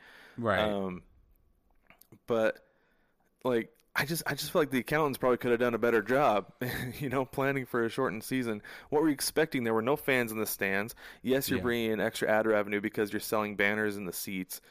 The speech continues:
Speaker 2: Um, and, you know, you're getting a little, a little bit more creative with ad placement like we talked about. But at the same time, like, let, let's plan ahead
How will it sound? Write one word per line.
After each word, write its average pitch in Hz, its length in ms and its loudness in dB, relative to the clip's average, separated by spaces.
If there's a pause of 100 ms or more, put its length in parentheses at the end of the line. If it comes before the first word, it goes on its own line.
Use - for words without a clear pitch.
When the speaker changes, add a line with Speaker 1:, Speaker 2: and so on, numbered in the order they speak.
(360)
Speaker 2:
Um, 104 480 -2 (400)
and, 113 240 -6
you 113 80 -4
know, 104 120 -2
you're 104 120 -2
getting 104 220 -2
a 104 40 -2
little, 110 240 0
a - 60 -12
little 107 220 -2
bit 110 80 -6
more 110 120 0
creative 107 420 0
with 107 200 0
ad 101 220 0
placement 98 280 -4
like 104 140 -6
we 104 60 -8
talked 104 260 0
about. 90 300 -2
But 117 80 -2
at - 40 -8
the 101 60 -8
same 117 220 -4
time, 120 320 -2
like, 98 240 -2 (920)
let, 120 200 0 (260)
let's 135 220 -2
plan 160 280 -2
ahead 117 380 -2